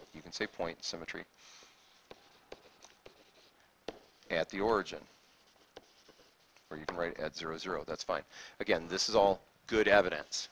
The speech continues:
None of this is proof. If, so if it says, "What kind of symmetry does it have?" Odd. How do you know? Because it has rotational symmetry at the origin.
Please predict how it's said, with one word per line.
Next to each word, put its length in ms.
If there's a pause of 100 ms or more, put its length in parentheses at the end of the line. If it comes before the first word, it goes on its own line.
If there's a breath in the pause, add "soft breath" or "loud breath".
(100)
None 300
of 120
this 200
is 80
proof. 280 (500 loud breath)
If, 180 (140)
so 180
if 120
it 100
says, 300 (520 loud breath)
"What 120
kind 100
of 80
symmetry 380
does 180
it 60
have?" 240 (260)
Odd. 300 (320)
How 160
do 60
you 80
know? 280 (520 loud breath)
Because 200
it 80
has 120
rotational 520
symmetry 380
at 80
the 80
origin. 280